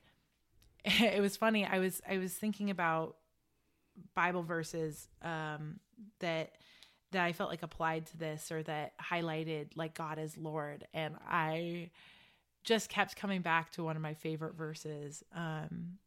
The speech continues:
which is in Isaiah forty, thirty and thirty-one. And I remember thinking, this is one of my favorite verses of all time. Eh, there's no way it has the word Lord in it 'cause I struggle so much with that word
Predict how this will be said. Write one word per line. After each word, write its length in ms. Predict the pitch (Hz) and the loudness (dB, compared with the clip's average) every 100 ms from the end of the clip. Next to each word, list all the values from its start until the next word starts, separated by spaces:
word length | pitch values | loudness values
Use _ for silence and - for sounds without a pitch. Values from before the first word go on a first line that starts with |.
| _ - | _ -8
which 220 | 190 180 | -6 -4
is 120 | 175 | -2
in 240 | 170 165 - | -2 -4 -4
Isaiah 400 | 170 170 170 156 | -4 -2 -2 -2
forty, 400 | 156 170 160 160 | -4 -4 -4 -4
thirty 580 | 156 151 156 151 160 170 - | -6 -6 -6 -8 -10 -12 -10
and 160 | 160 160 | -10 -8
thirty-one. 720 | 151 151 156 151 151 156 170 _ _ _ _ _ _ _ _ _ _ - | -8 -8 -10 -10 -10 -8 -10 _ _ _ _ _ _ _ _ _ _ 2
And 200 | 202 196 | 4 6
I 120 | 208 | 6
remember 340 | 214 226 220 202 | 6 4 2 0
thinking, 600 | 202 226 208 185 175 - - - - _ - | 0 0 2 0 -4 -10 -20 -20 -20 _ -8
this 200 | 196 226 | -2 0
is 60 | 220 | 0
one 100 | 240 | -2
of 40 | |
my 80 | 254 | -2
favorite 240 | 247 247 180 | -2 -2 0
verses 300 | 208 175 196 | -2 -4 -4
of 60 | 185 | 0
all 140 | 185 | -2
time. 520 | - 320 370 214 185 - | -2 0 4 4 2 -2
Eh, 180 | 170 180 - _ _ _ - | 0 0 -4 _ _ _ -6
there's 260 | 196 269 | 0 2
no 180 | 240 269 | 2 4
way 140 | 240 220 | 6 4
it 60 | |
has 180 | 208 202 | 4 0
the 80 | 190 | 0
word 220 | 185 180 | -2 0
Lord 240 | 202 247 | 0 2
in 120 | 214 180 | 2 0
it 160 | 156 | 0
'cause 120 | - | -2
I 80 | 180 | -4
struggle 500 | 170 - 233 220 190 | -2 0 2 4 2
so 220 | 160 175 | 0 0
much 260 | 165 - - | 0 -2 -4
with 120 | 170 | -2
that 200 | 151 - _ 165 | -2 -4 _ -12
word 420 | 160 180 165 | -2 0 0